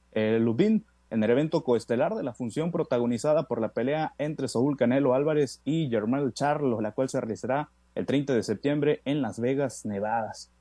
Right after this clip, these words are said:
En entrevista exclusiva para Noticiero Altavoz, el pugilista de veintidós años de edad, pues,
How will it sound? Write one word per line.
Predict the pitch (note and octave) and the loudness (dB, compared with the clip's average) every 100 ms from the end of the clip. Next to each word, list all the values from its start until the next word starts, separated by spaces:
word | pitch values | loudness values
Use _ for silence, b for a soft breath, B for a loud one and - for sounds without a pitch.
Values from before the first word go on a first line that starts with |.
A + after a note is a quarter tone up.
| _ - | _ 2
En | A2 | 6
entrevista | A#2 G#2+ A#2+ C3+ E3 F3 | 6 6 6 6 6 4
exclusiva | D3 - - C3 - F3 G#3+ F#3 | 2 -2 0 2 4 4 4 2
para | C3+ B2 | 0 -2
Noticiero | A2+ B2 D#3 E3 | -2 -4 0 0
Altavoz, | C#3+ A#2+ C3 F#3+ C3+ | 2 2 2 0 -2
el | A#2+ | -6
pugilista | A2+ A#2+ D3+ - D3 | -4 -4 -2 -2 -2
de | |
veintidós | A#2+ A2 A#2+ C#3 D3 | -2 -2 -2 -2 -2
años | C3+ C#3+ B2+ | -2 -2 -2
de | A2 | -2
edad, | C3 F3 E3+ _ _ _ _ _ | 0 0 -2 _ _ _ _ _
pues, | G#2 G#2+ G#2+ G#2+ G#2+ | -4 -2 -2 -2 -4